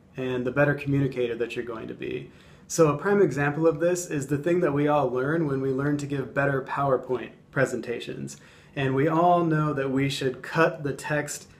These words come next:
for the most part, off of our PowerPoint presentations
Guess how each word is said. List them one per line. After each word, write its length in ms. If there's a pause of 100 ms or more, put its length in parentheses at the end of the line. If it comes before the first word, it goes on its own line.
(200)
for 140
the 100
most 320
part, 320
off 260
of 100
our 120
PowerPoint 540
presentations 840